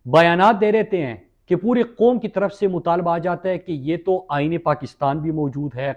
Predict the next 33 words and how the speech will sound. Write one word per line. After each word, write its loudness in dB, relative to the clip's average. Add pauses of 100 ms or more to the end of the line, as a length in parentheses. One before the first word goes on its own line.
(120)
कानून 0
भी -4
मौजूद -4
है, -2 (420)
कुछ 2
तो 6
कहे, 2
कुछ -2
तो 6
करे, 2 (120)
कोई 4
वजाहत, 4
कोई 4
रिएक्शन, 2 (680)
लेकिन 0
उनको 0
मुकम्मल -2
तौर -2
पे -4
इग्नोर -4
किया -4
जाता -6
है। -16 (640)
अब 4
ये 4
कल 4
मैं 2
इनके -4
ऊपर -2
सोच -6
रहा 2
था -6 (260)
और 6